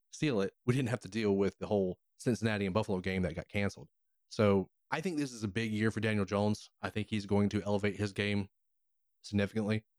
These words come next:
And I think it's gonna, maybe not quite as good as Carey, but I think it's going to be one of those situations where with Josh Allen and,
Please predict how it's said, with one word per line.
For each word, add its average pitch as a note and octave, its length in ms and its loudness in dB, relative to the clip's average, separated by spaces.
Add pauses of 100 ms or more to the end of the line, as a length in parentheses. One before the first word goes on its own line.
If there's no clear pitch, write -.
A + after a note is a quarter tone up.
(180)
And C#3+ 100 0
I C#3+ 60 2
think C#3+ 180 -2
it's B2+ 140 -6
gonna, A#2 300 0 (420)
maybe F3 220 4
not D#3 220 4
quite C3 260 2
as - 260 -4 (220)
good C3+ 120 2
as A#2+ 80 -2
Carey, C3+ 320 2
but A#2 140 2
I G2+ 80 2
think A2 200 -4
it's G2+ 120 -4
going G#2 240 2
to - 80 -8
be G2 300 0 (480)
one A#2 120 4
of A2+ 60 4
those G#2+ 100 0
situations G#2 540 2
where F#2+ 340 2
with F2+ 180 -2
Josh G#2 260 0
Allen G#2 240 4
and, F#2 180 -2